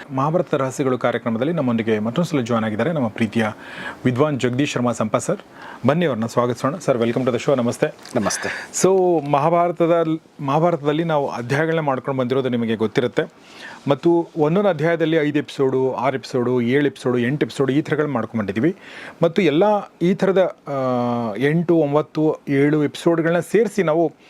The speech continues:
Speaker 1: ಫುಲ್ ಎಪಿಸೋಡ್ ಅಂತ ಮಾಡ್ತೀವಿ. ಮತ್ತು ಆ ಪ್ರತಿ ಫುಲ್ ಎಪಿಸೋಡನ್ನು ನಾವು ಪ್ರತಿ ಭಾನುವಾರ ನಾವು ಅಪ್ಲೋಡ್ ಮಾಡ್ತಾ ಬರ್ತೀವಿ. ಓಕೆ,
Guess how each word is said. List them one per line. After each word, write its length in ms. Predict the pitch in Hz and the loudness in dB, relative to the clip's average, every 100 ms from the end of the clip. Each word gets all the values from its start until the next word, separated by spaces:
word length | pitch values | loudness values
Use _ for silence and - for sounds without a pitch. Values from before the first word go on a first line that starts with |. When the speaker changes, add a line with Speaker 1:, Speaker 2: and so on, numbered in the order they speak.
| - | -20
Speaker 1:
ಫುಲ್ 220 | - 226 | 0 2
ಎಪಿಸೋಡ್ 300 | 214 - 156 | 2 0 -4
ಅಂತ 140 | 135 120 | -2 -2
ಮಾಡ್ತೀವಿ. 440 | 110 95 107 151 - - - - - | -4 -4 -4 -6 -8 -20 -20 -20 -4
ಮತ್ತು 260 | 160 160 208 | -2 2 2
ಆ 120 | 180 | 2
ಪ್ರತಿ 360 | 165 - 156 240 | 0 -4 -2 -2
ಫುಲ್ 240 | - 190 | 0 -2
ಎಪಿಸೋಡನ್ನು 440 | 170 - 170 185 185 | -2 -2 -2 0 0
ನಾವು 120 | 170 | -2
ಪ್ರತಿ 320 | 156 160 226 | 0 -2 -2
ಭಾನುವಾರ 520 | - 156 185 196 180 | -2 -2 2 2 2
ನಾವು 380 | 180 165 165 - - | 0 -2 -2 -6 -6
ಅಪ್ಲೋಡ್ 320 | 131 143 135 | -2 0 0
ಮಾಡ್ತಾ 280 | 117 101 104 | -2 -4 -6
ಬರ್ತೀವಿ. 340 | 92 95 92 - - - - - - - - 123 | -8 -10 -12 -14 -20 -20 -20 -20 -20 -20 -6 -2
ಓಕೆ, 360 | 113 135 117 | 0 0 -2